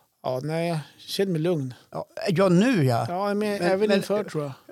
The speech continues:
Speaker 2: nej, det kommer snart.
Speaker 1: <clears throat> Ja.
Speaker 2: Tro mig.
Speaker 1: Men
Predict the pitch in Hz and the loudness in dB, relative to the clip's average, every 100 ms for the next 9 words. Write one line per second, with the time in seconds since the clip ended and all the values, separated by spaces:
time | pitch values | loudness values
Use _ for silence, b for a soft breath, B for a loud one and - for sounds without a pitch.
0 | - _ _ 175 175 185 202 - - 175 | -20 _ _ 2 4 4 0 -4 -4 -2
1 | - 226 202 160 143 127 185 123 - - | 2 2 2 -4 -4 2 2 2 -4 -6
2 | 160 202 196 143 120 196 214 | -4 -2 0 0 0 0 0